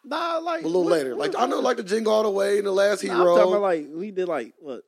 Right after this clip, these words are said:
Speaker 1: Twin, Twins?
Speaker 2: That was later in his career.
Speaker 1: I thought it was, like, you know.
Speaker 2: Nah, bro, that's later in his career. That's like, that's like mid to late nineties.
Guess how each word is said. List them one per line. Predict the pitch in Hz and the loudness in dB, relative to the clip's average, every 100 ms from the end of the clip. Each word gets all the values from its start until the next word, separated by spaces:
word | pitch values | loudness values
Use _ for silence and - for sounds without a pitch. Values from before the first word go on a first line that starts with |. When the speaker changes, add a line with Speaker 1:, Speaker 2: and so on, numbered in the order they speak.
| _ | _
Speaker 1:
Twin, | - 139 156 165 143 | -10 -8 -6 -8 -12
Twins? | 156 165 | -16 -2
Speaker 2:
That | 165 | 0
was | 180 202 | 0 0
later | 147 139 | -2 -2
in | |
his | 123 | -8
career. | 131 113 - _ _ _ _ 240 _ | -10 -12 -12 _ _ _ _ _ _
Speaker 1:
I | - | -20
thought | - | -16
it | 113 | -10
was, | 113 | -10
like, | 107 | -10
you | 107 | -14
know. | 101 _ _ _ _ - | -18 _ _ _ _ -12
Speaker 2:
Nah, | 143 110 | -6 -6
bro, | 107 120 | -6 -6
that's | 117 | -6
later | 123 110 | -8 -10
in | |
his | 107 | -14
career. | - - _ _ _ _ _ - | -20 -20 _ _ _ _ _ -14
That's | 127 | -8
like, | 123 117 | -6 -6
that's | - 151 | -6 -6
like | 135 127 | -4 -4
mid | 120 131 135 135 | -4 -6 -6 -6
to | 127 | -8
late | 120 117 | -8 -8
nineties. | 107 107 110 _ _ _ | -12 -18 -20 _ _ _